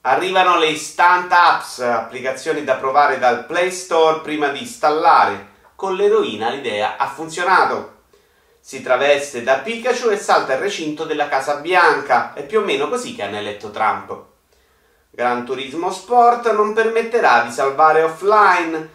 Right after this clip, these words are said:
però puoi frenare senza problemi il martedì e giovedì pomeriggio. Nuova sezione nelle shop dedicata agli sconti.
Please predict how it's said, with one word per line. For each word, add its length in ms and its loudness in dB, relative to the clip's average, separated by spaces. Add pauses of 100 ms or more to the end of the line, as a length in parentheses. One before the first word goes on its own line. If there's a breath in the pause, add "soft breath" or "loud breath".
(120)
però 280 -2
puoi 160 0
frenare 520 -2
senza 340 -6
problemi 480 -4
il 80 -6
martedì 640 -4
e 160 -8
giovedì 500 -8
pomeriggio. 920 -6 (680)
Nuova 540 2
sezione 640 -2
nelle 340 0
shop 580 -2
dedicata 560 -2
agli 220 -8
sconti. 840 -4